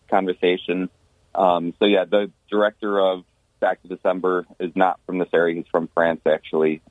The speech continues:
And, um, he also did Teenage Dream by Katy Perry and, uh, yes, Lana Del Rey's Born to Die and Harry Styles' Sign of the Times.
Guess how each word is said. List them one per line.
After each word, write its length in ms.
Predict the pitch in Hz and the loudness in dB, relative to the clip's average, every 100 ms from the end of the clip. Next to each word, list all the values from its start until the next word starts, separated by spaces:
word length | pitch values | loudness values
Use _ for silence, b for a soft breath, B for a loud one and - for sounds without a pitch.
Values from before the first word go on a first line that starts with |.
| - | -6
And, 500 | 80 76 73 76 73 _ _ _ _ - | -2 0 0 -2 -6 _ _ _ _ -2
um, 600 | 78 73 69 69 69 - - | 2 2 2 0 -4 -6 -2
he 140 | 101 | 2
also 240 | 95 90 92 | 2 0 0
did 400 | 87 87 87 80 _ | 2 2 0 -6 _
Teenage 340 | 90 90 82 - | -6 -4 -6 -6
Dream 500 | 87 85 87 87 82 _ | -4 -2 -2 -4 -8 _
by 200 | 80 82 | 0 0
Katy 300 | - 87 78 | -2 -6 -4
Perry 500 | - 82 78 78 73 | 0 0 0 -2 -4
and, 420 | 76 73 73 71 71 | -4 -2 0 0 0
uh, 360 | 69 67 65 65 _ _ _ _ _ - | 2 0 -2 -6 _ _ _ _ _ -6
yes, 140 | 71 - | -2 2
Lana 260 | 90 87 | 2 2
Del 180 | 82 82 | 0 0
Rey's 280 | 82 82 76 | 0 -2 -2
Born 220 | 87 85 | -2 -2
to 80 | - | 0
Die 260 | 85 82 80 | 0 2 0
and 160 | 80 | -4
Harry 220 | 82 85 - | -4 -6 -2
Styles' 380 | 78 76 78 - | -2 0 -2 -2
Sign 160 | 80 | -4
of 100 | 82 | -4
the 60 | - | -6
Times. 420 | 90 85 82 90 | -4 -2 -2 -8